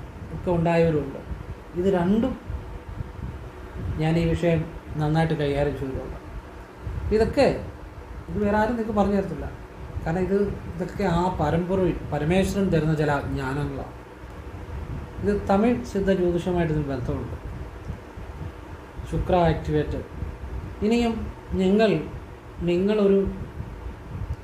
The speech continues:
ഒരു സ്ഥാപനം നടത്തുന്നു. സ്ഥാപനം നടത്തുമ്പം നിങ്ങൾക്ക് അവിടെ ശുക്രനെ ആക്ടിവേറ്റ് ചെയ്യണമെന്നുണ്ടെങ്കിൽ നിങ്ങൾ ഇടയ്ക്കിടയ്ക്ക് കസേര, കസേരകൾ,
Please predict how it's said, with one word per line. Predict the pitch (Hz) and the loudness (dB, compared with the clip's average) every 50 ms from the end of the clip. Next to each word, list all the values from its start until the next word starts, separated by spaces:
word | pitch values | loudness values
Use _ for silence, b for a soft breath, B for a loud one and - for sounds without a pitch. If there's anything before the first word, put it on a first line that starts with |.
| - - | -8 -4
ഒരു | 139 147 | -2 -2
സ്ഥാപനം | 156 - - - 160 156 165 160 185 185 185 180 | -2 0 2 4 6 6 6 6 4 4 4 4
നടത്തുന്നു. | 160 151 151 - 147 131 127 - - - - - - - - - - - - - - - - - | 4 2 0 -2 -4 -8 -8 -8 -10 -10 -10 -8 -8 -8 -8 -8 -10 -14 -12 -10 -10 -8 -2 2
സ്ഥാപനം | - 208 202 208 220 226 220 | 4 6 6 6 6 6 4
നടത്തുമ്പം | 220 196 185 196 196 190 180 190 165 - - - - - - - - - - - | 4 2 4 2 2 4 4 2 2 2 -2 -6 -8 -10 -10 -10 -10 -10 -6 -2
നിങ്ങൾക്ക് | 190 202 208 202 - 214 208 196 185 190 - - - - - - - - - | 0 2 2 2 2 4 4 4 2 0 -2 -8 -10 -10 -10 -10 -10 -8 -6
അവിടെ | 165 151 160 170 170 165 165 160 - - - - | -4 0 2 4 4 4 2 0 -2 -4 -6 -4
ശുക്രനെ | 180 160 - 180 175 175 180 180 | -6 -4 -2 0 0 2 4 6
ആക്ടിവേറ്റ് | 165 156 147 147 175 170 170 165 160 | 6 4 4 4 4 2 4 4 2
ചെയ്യണമെന്നുണ്ടെങ്കിൽ | 151 156 151 147 147 143 143 135 120 123 127 123 120 117 - - - - - - - - - - - - - - - - - | 2 2 2 2 0 0 -2 -2 -2 -4 -4 -2 -4 -4 -6 -6 -8 -8 -8 -8 -8 -8 -10 -10 -10 -12 -12 -10 -8 -4 0
നിങ്ങൾ | 180 196 202 208 202 196 185 180 | 4 6 6 8 8 8 8 6
ഇടയ്ക്കിടയ്ക്ക് | 180 190 - 208 202 196 196 185 175 143 120 - - - - - - - - 175 170 165 - - 175 | 4 4 2 2 0 0 2 2 2 0 0 -2 -6 -10 -12 -12 -14 -8 -4 -2 -2 -2 -2 0 0
കസേര, | 170 165 - 196 202 202 196 196 190 190 190 - 180 | 0 2 4 6 6 8 8 6 6 4 2 0 0
കസേരകൾ, | 170 165 - 202 208 208 208 208 202 196 180 180 | 0 0 4 4 6 6 6 6 6 4 4 2